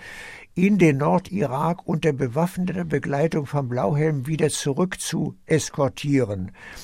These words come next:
Das scheint mir jetzt im Moment für die nächsten Monate eigentlich die einzige Lösung zu sein, die ich sehen kann. Wenn das nicht geschehen kann, dann sehe ich nur, dass Europa Hunderttausende aufnehmen muss, bis hin zu einer Million.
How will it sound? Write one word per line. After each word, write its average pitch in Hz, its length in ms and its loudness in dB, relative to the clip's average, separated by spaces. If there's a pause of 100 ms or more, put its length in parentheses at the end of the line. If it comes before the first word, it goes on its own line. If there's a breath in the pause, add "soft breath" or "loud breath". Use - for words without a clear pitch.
(160 loud breath)
Das 165 200 0
scheint 165 360 2
mir 147 160 2
jetzt 160 420 0
im 165 80 -4
Moment 147 380 -2
für 139 160 -4
die 127 160 0
nächsten 139 500 -4
Monate 156 640 -2 (380 loud breath)
eigentlich 151 500 0
die - 160 -6
einzige 160 840 2
Lösung 156 580 4
zu 139 200 -6
sein, 123 260 -2
die 135 160 -6
ich 113 140 -4
sehen 139 300 -2
kann. 147 440 -2 (440 loud breath)
Wenn 131 160 0
das 165 240 2
nicht 185 280 4
geschehen 143 480 2
kann, 165 460 2 (400 loud breath)
dann 135 180 0
sehe 151 220 0
ich 143 160 -2
nur, 151 160 0
dass 156 180 2
Europa 139 500 0
Hunderttausende 127 920 0
aufnehmen 110 520 -4
muss, 113 200 -6
bis - 200 -6
hin 127 160 -2
zu - 180 -4
einer 113 240 -2
Million. 101 560 -6